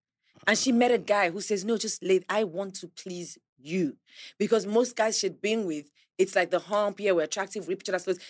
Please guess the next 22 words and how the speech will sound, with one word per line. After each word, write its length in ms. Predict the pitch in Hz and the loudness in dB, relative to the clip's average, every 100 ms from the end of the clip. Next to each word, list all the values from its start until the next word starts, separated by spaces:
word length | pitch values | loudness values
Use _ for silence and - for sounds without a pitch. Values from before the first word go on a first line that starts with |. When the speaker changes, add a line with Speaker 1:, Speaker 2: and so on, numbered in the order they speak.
| - | -8
Speaker 1:
It's 120 | 175 196 | -4 2
more 180 | 220 | 4
like, 280 | 226 180 170 _ - | 4 2 -2 _ -4
you 120 | 202 | 2
know 60 | |
what 100 | 226 | 4
I 40 | 185 | 2
mean? 120 | 180 | 0
It's 80 | 175 | 0
never 240 | 240 254 | 0 0
really 260 | 220 220 220 | -2 0 2
Speaker 2:
I, 40 | 175 | 2
Speaker 1:
about, 340 | 165 160 - _ - | 2 -2 -4 _ -14
Speaker 2:
yeah, 120 | - | -12
yeah, 120 | 76 - - | -12 -6 2
Speaker 1:
"Babe." 280 | 208 127 | 6 6
Speaker 2:
yeah, 140 | 80 80 | 2 -6
yeah, 180 | 76 73 71 - - - | -14 -16 -18 -18 -8 0
yeah. 80 | 185 | 2
Speaker 1:
He 120 | 233 | 2
gets 360 | - 262 269 - | 4 2 2 4
off 400 | 220 226 - | 4 4 -2